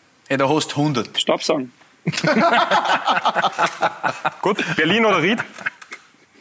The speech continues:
Speaker 2: <laughs> Ried.
Speaker 3: Champions League oder Nationalteam?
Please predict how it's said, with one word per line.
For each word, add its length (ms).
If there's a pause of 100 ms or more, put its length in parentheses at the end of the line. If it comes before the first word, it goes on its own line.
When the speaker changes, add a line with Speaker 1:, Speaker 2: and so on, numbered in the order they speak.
(300)
Speaker 2:
<laughs> 400
Ried. 360 (840)
Speaker 3:
Champions 380
League 200
oder 160
Nationalteam? 680